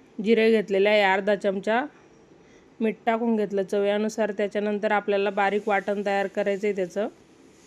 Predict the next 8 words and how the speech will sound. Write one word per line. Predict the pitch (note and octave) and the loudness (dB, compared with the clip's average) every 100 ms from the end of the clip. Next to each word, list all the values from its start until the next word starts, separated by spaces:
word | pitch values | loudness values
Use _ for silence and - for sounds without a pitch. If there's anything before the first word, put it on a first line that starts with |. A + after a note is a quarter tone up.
| - - | -20 -10
हे | G#3 | -4
बघा, | G#3+ G#3 | -2 0
एक | G#3 G#3 | 0 0
वाटी | A3 G3+ A#3 C4 G4 - - - - - - - - - - - - - - G#3+ | 0 0 0 -4 -4 -12 -20 -20 -20 -20 -20 -20 -20 -20 -20 -20 -20 -20 -14 -10
हरभऱ्याची | G3+ G3+ G3+ G3+ G3 A3 | -6 -2 0 0 -2 -2
भाजी | G#3 F3+ G3+ | -2 -2 0
घेतलेली | G#3 - F#3+ F#3+ | -2 -2 -2 0
आहे. | G#3 G3+ G#3+ | 2 2 0